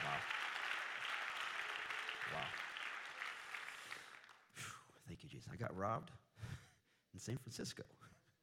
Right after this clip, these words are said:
This is wild. Do I have time? All right. I got robbed Thursday. I had about a four-hour little space that I could do something, so I was by myself, and I preached in Fremont, uh,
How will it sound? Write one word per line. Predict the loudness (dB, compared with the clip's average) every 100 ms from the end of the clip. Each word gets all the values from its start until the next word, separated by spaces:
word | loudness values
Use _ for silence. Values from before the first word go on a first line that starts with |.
| _ _ _ _ _ _ -6 6
This | 6
is | 6
wild. | 6 6 6 2 2
Do | 4
I |
have | 4 4
time? | 2 0 -4 -20 -20 _ _ _ _ -6
All | -2
right. | -2 -4 -8 -20 -20 _
I | 0
got | 4 4
robbed | 4 2 4
Thursday. | 8 8 8 6
I |
had | 4 6
about | 6
a | 4
four-hour | 0 0 2 2 2
little | 2 0
space | -2 -2 -2 -2 -2
that | -2
I | -2
could | -4
do | -4
something, | -2 -2 -2 -2 -2
so | -2
I | -2
was | 0
by | 0
myself, | 2 0 0 0 -2
and | -8 -10 -8
I | -8
preached | -4 -4 -4
in | -8
Fremont, | -6 -4 -2 -4 -6 -14 _
uh, | -10